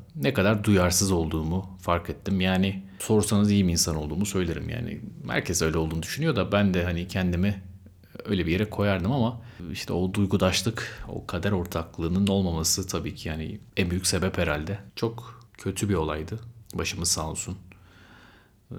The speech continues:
umarım herkes bir şekilde, e, eski hayatı gibi olmasa da ona yakın bir seviyede yaşamını sürdürmeye bir yerden başlayabilir. Hiç kolay değil.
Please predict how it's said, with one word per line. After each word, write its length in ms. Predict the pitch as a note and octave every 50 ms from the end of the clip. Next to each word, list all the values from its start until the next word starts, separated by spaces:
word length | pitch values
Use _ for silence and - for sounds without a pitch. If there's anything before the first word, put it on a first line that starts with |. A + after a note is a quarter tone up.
| - - - -
umarım 260 | - F#2 F2+ F2+ F2
herkes 600 | E2+ F2 - - E2+ E2 F2 - - - - - - - - _ - _ _ _ - _ - _ _ _ _ _ _ _ _ _ _ _ _ _ _ -
bir 60 | G#2+
şekilde, 680 | F#2+ - - F2+ E2+ - - D#2 D#2+ D#2+ D#2+ D#2+ E2+ - - - - - - - _ _ _ _ _ -
e, 100 | G2 F2+
eski 440 | - - F2+ F#2 - - - G2+
hayatı 360 | F#2 F#2 E2+ E2+ F2 F2 - F#2
gibi 160 | F#2 F2+ G2
olmasa 400 | G2+ G2+ F2+ D#2+ - - D2 D#2
da 220 | F2 G2 G2+ G2 - - - -
ona 200 | F#2 F2 F2 E2
yakın 380 | D#2 D2 D2+ - F#2+ F2 E2
bir 120 | E2 - -
seviyede 640 | - - - E2+ D#2 D#2 D2+ D2 C#2+ E2 E2+ E2 - - - - - - - _ - - - _ -
yaşamını 580 | F2 F2+ F2 - F#2+ D#2+ D#2 D#2+ D#2+ E2+ F2 - - - - - -
sürdürmeye 920 | - - - - - F#2 D#2+ - E2 D#2+ D#2+ D#2+ E2 E2+ E2 D#2+ E2 F2 E2+ - - - - - - -
bir 60 | F#2+
yerden 420 | E2 D2+ D2+ D#2+ E2+ E2+ D#2 D#2+
başlayabilir. 460 | D#2+ D#2+ - - E2+ E2 D2+ D#2+ G2 G#2
Hiç 260 | - - C3 - -
kolay 400 | - - F2 E2 E2 E2+ E2 E2
değil. 280 | F2 E2 G2 A#2 -